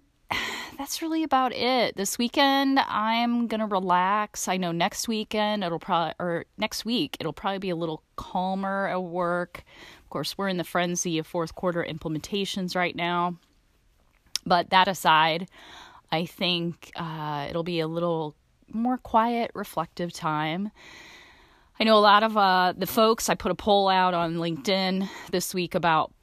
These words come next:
Thanksgiving plans. Looks like most people are just staying at home, which is, I think, a very smart thing to do, particularly this year. Better to be at home Zooming in on Thanksgiving than, you know, headed to the I C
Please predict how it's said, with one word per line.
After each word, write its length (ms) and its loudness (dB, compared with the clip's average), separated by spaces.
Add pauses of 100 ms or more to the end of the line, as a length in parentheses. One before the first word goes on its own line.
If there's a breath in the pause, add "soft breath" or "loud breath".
(140)
Thanksgiving 560 0
plans. 500 0
Looks 220 -4
like 140 -2
most 240 -6
people 260 -6
are 100 -4
just 280 -8
staying 340 -2
at 80 -4
home, 440 -4
which 200 -10
is, 180 -10
I 160 -2
think, 240 -8
a 120 -8
very 500 -4
smart 500 -4
thing 320 -6
to 140 -12
do, 540 -6 (180)
particularly 720 -10
this 240 -6
year. 480 -6 (640 soft breath)
Better 260 -2
to 120 -4
be 200 0
at 60 0
home 540 -2
Zooming 560 -2
in 180 -2
on 160 -2
Thanksgiving 1000 -2
than, 640 -2
you 80 -10
know, 200 -8
headed 340 -6
to 80 -2
the 180 -2
I 120 -2
C 220 -8